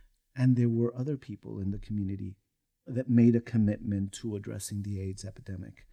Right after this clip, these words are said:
And many of those people didn't survive the epidemic themselves. And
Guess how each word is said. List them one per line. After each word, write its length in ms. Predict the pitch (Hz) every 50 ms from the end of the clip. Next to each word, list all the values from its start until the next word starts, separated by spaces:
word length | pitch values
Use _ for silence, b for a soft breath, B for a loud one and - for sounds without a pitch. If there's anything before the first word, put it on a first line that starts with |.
| _ _ _ _ _ _ _ -
And 180 | 120 113 113
many 280 | 110 113 113 120 123 127
of 100 | 127 120
those 200 | 127 120 120 117
people 420 | - - 123 120 117 - 120 120
didn't 380 | 117 127 139 156 160 143 120 -
survive 680 | - - 113 110 95 - 92 92 92 87 90 98 98 -
the 160 | - 101 98
epidemic 600 | 95 98 - 95 - 104 101 95 87 92 - _ _
themselves. 600 | 101 95 92 - - - 58 - - - - b b b b b b b b b b b b _
And 500 | 113 110 110 113 113 113 117 113 113 -